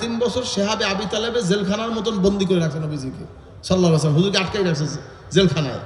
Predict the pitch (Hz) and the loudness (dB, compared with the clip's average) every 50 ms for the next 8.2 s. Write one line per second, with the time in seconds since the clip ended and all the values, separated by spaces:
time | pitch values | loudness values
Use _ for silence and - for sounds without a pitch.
0 | - - - - - 175 180 302 294 294 277 294 294 - 180 208 190 165 151 139 | -12 -14 -6 0 4 6 6 6 6 4 4 2 2 0 0 0 2 2 0 0
1 | - - 98 - - - - - - - - - - - - - - - - - | -2 -6 -8 -10 -12 -14 -16 -18 -18 -20 -20 -20 -20 -20 -20 -20 -20 -20 -20 -20
2 | - - - - - - - 156 175 190 185 175 202 190 190 190 214 208 196 196 | -20 -20 -20 -20 -14 -2 2 4 6 6 6 4 4 4 2 2 2 2 0 0
3 | 180 - - 220 175 - 226 233 233 220 233 226 - - 226 233 226 185 180 175 | 0 -2 -2 -2 0 0 0 0 0 0 -2 -2 -2 -4 0 0 2 2 2 0
4 | 185 214 214 175 220 208 170 143 185 175 175 233 240 - - - 175 160 143 135 | 0 -2 -4 -2 0 4 6 6 6 6 6 4 2 2 0 -2 0 0 0 0
5 | 120 104 92 90 - - - - - - - - - - - - - 127 127 135 | -4 -6 -8 -10 -10 -14 -18 -20 -20 -20 -20 -20 -20 -20 -20 -16 -8 -2 2 4
6 | 165 180 180 214 240 226 233 - 240 220 214 226 214 233 226 220 208 214 202 214 | 6 6 6 4 2 0 0 0 0 0 0 0 0 0 0 0 0 -2 -2 -2
7 | 202 190 202 202 196 202 202 190 175 170 - 170 170 185 185 185 170 147 127 123 | -2 0 -2 -2 0 0 0 2 0 0 0 0 0 4 4 6 4 4 2 -2
8 | 110 - - - | -8 -10 -10 -12